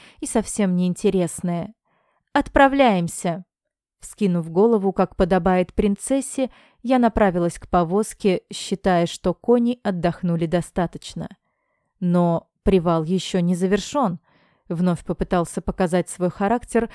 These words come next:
этот неразумный мужчина, что не видел дальше своего носа. «Кажется, вы все еще не поняли.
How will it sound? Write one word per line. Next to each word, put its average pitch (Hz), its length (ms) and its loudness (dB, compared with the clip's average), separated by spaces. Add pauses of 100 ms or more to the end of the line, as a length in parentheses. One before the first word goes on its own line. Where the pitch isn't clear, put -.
(140)
этот - 280 -2
неразумный 180 680 2
мужчина, 175 680 -2 (200)
что - 240 -6
не 165 140 0
видел 165 300 -2
дальше 180 400 -2
своего 170 460 -4
носа. 165 520 -6 (840)
«Кажется, 269 760 2
вы 226 380 -2
все - 300 0
еще 226 300 0
не 196 160 0
поняли. 196 580 0